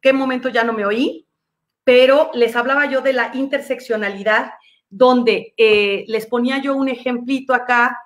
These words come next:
de, imagínense ustedes, una mujer, y voy a hablar por grupos, eh, según la encuesta de alta vulneración o alta ma-, alta discriminación en desigualdad.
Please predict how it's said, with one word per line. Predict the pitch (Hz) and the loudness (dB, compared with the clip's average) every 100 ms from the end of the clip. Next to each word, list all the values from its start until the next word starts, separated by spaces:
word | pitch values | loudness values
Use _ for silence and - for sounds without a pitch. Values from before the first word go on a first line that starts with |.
| _ _ _ | _ _ _
de, | 180 233 233 233 - - | 2 4 4 2 -10 -10
imagínense | 226 240 240 302 311 285 | -4 -2 -2 -6 -6 -6
ustedes, | 262 - 277 220 208 _ _ _ _ _ _ | -8 -4 -2 -2 -8 _ _ _ _ _ _
una | 254 277 | 2 4
mujer, | 285 277 277 311 262 247 - _ _ _ _ _ _ _ _ - | 6 4 4 2 2 0 -6 _ _ _ _ _ _ _ _ -16
y | 196 202 | -8 0
voy | 233 | 4
a | 254 | 4
hablar | 247 240 | 2 0
por | 247 220 | 0 0
grupos, | 226 240 254 247 - - | -2 -2 0 0 -4 -6
eh, | 220 196 190 | -2 -2 -4
según | - 196 214 240 240 | -8 -8 -4 -4 -2
la | 214 | -4
encuesta | 202 233 226 226 220 | -6 -4 -4 -4 -4
de | 208 | -2
alta | 202 202 214 | -2 0 -2
vulneración | 196 190 175 170 - 233 240 | -2 -6 -4 -6 -2 -2 -2
o | 208 | -2
alta | 190 196 220 214 | -2 0 -2 -2
ma-, | - - - - | -4 -8 -8 0
alta | 202 - 214 196 | 0 2 0 0
discriminación | 202 - 196 175 165 151 - 160 | -4 -10 -10 -8 -8 -8 -12 -12
en | 175 | -14
desigualdad. | 160 - _ - - | -18 -18 _ -20 -18